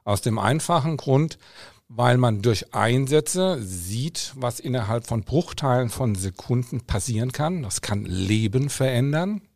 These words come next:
bei jedem auf der Welt, jederzeit.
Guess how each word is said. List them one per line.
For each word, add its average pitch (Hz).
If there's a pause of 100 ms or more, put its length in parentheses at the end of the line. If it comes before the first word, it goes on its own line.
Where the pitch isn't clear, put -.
(200)
bei 104
jedem 117
auf 131
der 131
Welt, 123 (140)
jederzeit. 127